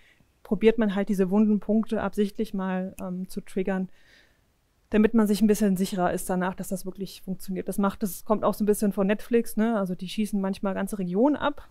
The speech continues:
und gucken, ob das noch, ob noch alles funktioniert. Genau. Ähm, die Konfiguration für Retry und Timeouts ist auch so mit diesem Virtual Service, den haben wir gerade auch schon fürs Routing gesehen.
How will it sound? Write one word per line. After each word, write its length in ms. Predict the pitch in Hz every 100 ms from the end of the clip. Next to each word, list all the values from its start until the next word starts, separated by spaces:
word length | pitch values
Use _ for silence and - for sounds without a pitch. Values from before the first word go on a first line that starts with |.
| _ _ _
und 140 | - 196
gucken, 380 | 220 208 190 170 - - _ _ _
ob 160 | 202 -
das 180 | 190 -
noch, 360 | 180 - - _ _ _ -
ob 120 | -
noch 140 | 196
alles 220 | 160 202 -
funktioniert. 500 | 190 - 175 175 - _ - - - - _ _ _ _ _ -
Genau. 320 | 185 170 - 180 _ _ _ _ _ _ _ _ _ - - - _ _ _ _ _ _ _ _ - - - _ _ _ _ _ _ _ _ _ _ _ _ _
Ähm, 300 | 233 220 214
die 100 | 208
Konfiguration 800 | 208 247 240 240 226 220 269 320
für 180 | - 226
Retry 340 | 262 - 269
und 160 | 226 226
Timeouts 540 | 240 262 262 269 -
ist 280 | - 220 -
auch 160 | 214 -
so 320 | - 233 226
mit 260 | - 214 220
diesem 200 | 214 202
Virtual 340 | 240 - 180
Service, 360 | - 220 262 -
den 120 | 202
haben 120 | 302
wir 80 | 202
gerade 260 | - 208 226
auch 60 |
schon 200 | - 208
fürs 240 | - 190 -
Routing 300 | 262 269 254
gesehen. 400 | 240 240 294